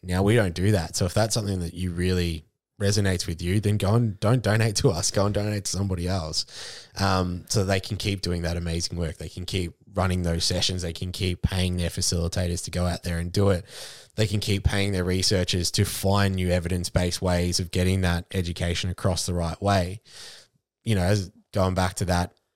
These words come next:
it pays for a wage. You may pay for a researcher who researches to find new and better educational ways of doing things. If sport and, you know, drugs and alcohol and gambling and,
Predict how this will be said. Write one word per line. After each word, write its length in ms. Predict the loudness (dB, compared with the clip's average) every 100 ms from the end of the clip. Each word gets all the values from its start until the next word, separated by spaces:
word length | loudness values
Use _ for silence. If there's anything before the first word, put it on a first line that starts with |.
| _ -12
it 100 | -2
pays 260 | 0 0
for 120 | -2 0
a 60 |
wage. 340 | 2 4 2 0
You 80 |
may 140 | -2 -2
pay 260 | -2 -2
for 180 | 0 0
a 60 | 0
researcher 640 | 2 2 2 0 0 -2
who 180 | 0 0
researches 680 | 2 2 2 2 0 -2 0
to 100 | -2
find 420 | 0 2 2 0
new 220 | 2 2
and 180 | 2 2
better 220 | 0 2
educational 720 | 0 -2 -6 -6 -4 -4 -2 -4
ways 300 | -2 -4 -6
of 100 | -4
doing 320 | 0 0 0
things. 400 | -2 -6 -8 -10 -12 -16 -16 -16 -18 _
If 360 | 0 0 0 -6
sport 640 | -4 2 4 6 6 2 -8 -2
and, 580 | 2 2 2 -2 -4 -4 -6 -8 -12
you 100 | -4
know, 100 | -2
drugs 300 | 2 4 4
and 80 | 4
alcohol 480 | 2 2 2 2 2
and 140 | -2
gambling 560 | 0 0 2 0 0 -2
and, 400 | -4 -6 -8 -12